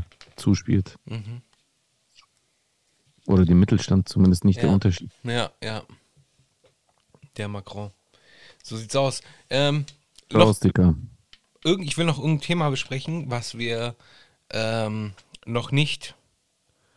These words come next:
Speaker 2: äh, was etwas zeitloser ist. Äh.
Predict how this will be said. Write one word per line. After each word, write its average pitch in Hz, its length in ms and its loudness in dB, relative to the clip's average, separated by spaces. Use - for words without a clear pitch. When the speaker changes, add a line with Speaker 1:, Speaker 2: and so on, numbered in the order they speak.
Speaker 2:
äh, 123 180 0
was 120 160 -4
etwas 123 300 -6
zeitloser 101 500 -4
ist. - 220 -16
Äh. - 40 -20